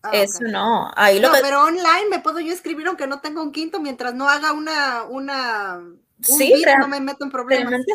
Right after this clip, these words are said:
Speaker 2: sí, lo que ahí te van, ahí te van a pedir información como tú, o sea,
Speaker 1: Sí,
Speaker 2: tu nombre,
Speaker 1: claro.
Speaker 2: número de teléfono y hasta una tarjeta de crédito y todo,
Speaker 1: Sí,
Speaker 2: porque te
Speaker 1: te
Speaker 2: van a
Speaker 1: piden una tarjeta de crédito.
Speaker 2: Sí, porque el
Speaker 1: O
Speaker 2: problema es
Speaker 1: proof of funds o algo.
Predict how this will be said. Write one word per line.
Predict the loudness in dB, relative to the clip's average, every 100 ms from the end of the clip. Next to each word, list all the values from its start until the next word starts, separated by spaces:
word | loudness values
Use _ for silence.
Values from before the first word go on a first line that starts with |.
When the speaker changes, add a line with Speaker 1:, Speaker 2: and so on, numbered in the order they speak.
| -2
Speaker 2:
sí, | 0 0
lo | 2 2
que |
ahí | 2
te | 4
van, | 4 4
ahí | 4 6
te |
van | 4 4
a | 2
pedir | 2 2
información | 0 0 2 0 2 0 -2
como | -2 -2 -6
tú, | -6
o |
sea, | -6
Speaker 1:
Sí, | -6
Speaker 2:
tu |
nombre, | -2 0
Speaker 1:
claro. | 0 -2
Speaker 2:
número | -4
de | -4
teléfono | -2 0 0 -2 -2 0 0
y | -4 -2
hasta | -6 -4 -2
una | 2
tarjeta | 0 2 2
de | 2
crédito | 0 0
y | 0
todo, | -2
Speaker 1:
Sí, |
Speaker 2:
porque | 0 0
te |
Speaker 1:
te | 0
Speaker 2:
van |
a | -2
Speaker 1:
piden | -4 -8
una | -10 -8
tarjeta | -8 -8 -8
de | -8
crédito. | -8 -12 -14 -16 -8
Speaker 2:
Sí, | -6 -2 -2 -2 0
porque | 2 2
el | 0
Speaker 1:
O |
Speaker 2:
problema | 0 2 4 6 6
es |
Speaker 1:
proof | 4 4
of | 2 2
funds | 2 4 4 0 -8
o | -6 -2
algo. | -2 -4 -10 -18